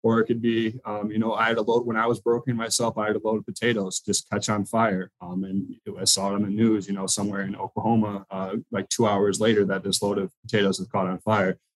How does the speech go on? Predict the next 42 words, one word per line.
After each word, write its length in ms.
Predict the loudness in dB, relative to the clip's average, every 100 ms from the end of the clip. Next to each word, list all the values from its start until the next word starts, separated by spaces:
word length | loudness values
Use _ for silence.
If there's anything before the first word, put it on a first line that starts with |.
| _ -2
In 120 | 0
transportation, 760 | 4 2 2 2 4 4 2 0
you 100 | 0
know, 120 | 0
there's, 240 | 0 0
there's 240 | -2 -6 -4
thousands 480 | 0 2 2 2 0
of 100 | -2
things 240 | -2 0
that 180 | -2 -2
can 80 | 0
go 140 | 0
wrong. 520 | 0 2 4 4 2 -4
Um, 240 | -8 -4 -4
where 140 | -4
you're 160 | -2 -2
very, 260 | 2 4
very 220 | 4 4 4
thankful 460 | 2 0 2 0
when 80 | 0
the 80 | -2
shipment 360 | 2 2 0 -2
picks 240 | -2 2
up, 240 | 2 2 0 0
uh, 200 | 2 2
when 200 | 2 0
it's 140 | -2
supposed 320 | 2 4 4
to 80 | 2
and 80 | 2
delivers 340 | 4 6 6
when 140 | 6 4
it's 120 | 2
supposed 420 | 0 0 2 2
to. 260 | 2 4 2 _ _ _ _
But 60 | 4
those 200 | 4 4 4
issues 420 | 6 6 6 6
are 180 | 4 4
really 300 | 6 8 8
what 140 | 8
allows 460 | 4 4 2 0